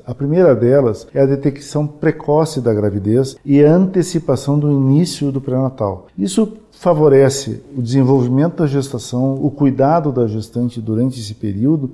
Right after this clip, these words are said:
e agora, em tempos de zika, cria uma condição a mais de proteção para a mulher que, sabendo que tá grávida, ela vai tomar as medidas de precaução mais efetivas o mais rapidamente possível.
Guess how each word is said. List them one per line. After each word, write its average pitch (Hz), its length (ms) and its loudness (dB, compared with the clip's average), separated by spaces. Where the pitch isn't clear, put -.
e 180 160 2
agora, 147 400 6
em 110 100 0
tempos 156 400 0
de 151 100 -2
zika, 120 600 -4
cria 180 420 4
uma 147 320 2
condição 156 720 0
a 151 100 4
mais 139 600 0
de - 100 -8
proteção 156 600 2
para 139 100 2
a 120 40 2
mulher 120 420 2
que, 131 200 -6
sabendo 139 500 0
que - 120 -16
tá 139 160 2
grávida, 135 420 2
ela 135 120 4
vai 143 120 4
tomar 143 340 0
as 131 100 -2
medidas 135 500 -2
de 120 80 -2
precaução 123 720 -2
mais 139 320 2
efetivas 135 560 -2
o 143 80 -2
mais 139 240 0
rapidamente 135 560 0
possível. 117 520 -6